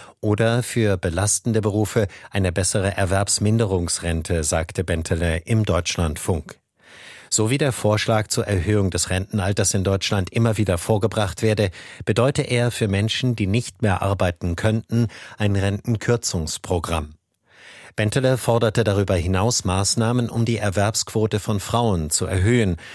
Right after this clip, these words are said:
sowie eine bessere Einbeziehung von Menschen mit Behinderung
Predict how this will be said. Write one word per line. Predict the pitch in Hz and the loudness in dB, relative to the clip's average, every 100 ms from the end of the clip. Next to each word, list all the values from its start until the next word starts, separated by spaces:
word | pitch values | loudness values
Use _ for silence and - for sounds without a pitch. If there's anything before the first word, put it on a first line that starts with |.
| - | -6
sowie | - 117 | 0 0
eine | 113 110 | 2 0
bessere | 104 104 110 101 92 | 2 0 0 0 0
Einbeziehung | 101 104 110 - 120 120 117 | 0 2 0 2 2 2 0
von | 113 95 | 0 2
Menschen | 95 95 - 95 | 2 0 0 0
mit | 90 - | -2 -2
Behinderung | 95 87 104 110 107 117 | -2 2 2 4 2 2